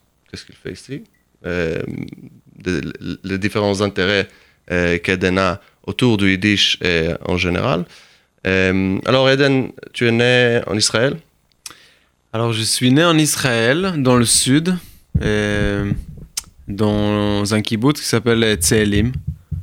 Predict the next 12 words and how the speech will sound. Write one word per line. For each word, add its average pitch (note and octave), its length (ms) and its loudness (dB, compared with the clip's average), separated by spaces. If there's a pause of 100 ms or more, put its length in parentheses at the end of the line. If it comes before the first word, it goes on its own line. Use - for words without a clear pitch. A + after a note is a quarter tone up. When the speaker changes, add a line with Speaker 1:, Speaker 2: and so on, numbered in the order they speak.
(260)
Speaker 2:
euh, F#2 800 -2 (200)
qui G2+ 120 -8
se A2 120 -4
trouve G#2 280 -6 (180)
pas C3+ 120 2
très C3+ 220 -2
loin B2 240 4
de A#2+ 100 2
la G#2+ 120 0
bande A2+ 240 0
de A2 80 0
Gaza, G#2 500 -4